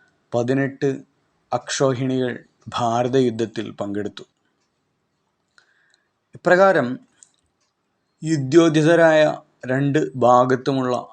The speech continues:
സൈന്യങ്ങൾ അണിനിരന്ന യുദ്ധഭൂമിയിൽ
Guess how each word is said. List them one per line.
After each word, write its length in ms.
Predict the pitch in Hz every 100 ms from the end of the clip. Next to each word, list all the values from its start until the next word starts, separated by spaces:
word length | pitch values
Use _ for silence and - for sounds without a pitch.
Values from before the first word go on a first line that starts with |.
| -
സൈന്യങ്ങൾ 800 | - 120 127 135 135 131 110 107 -
അണിനിരന്ന 760 | 120 131 139 139 139 139 113 - _
യുദ്ധഭൂമിയിൽ 1000 | 117 113 113 117 131 131 120 113 104 95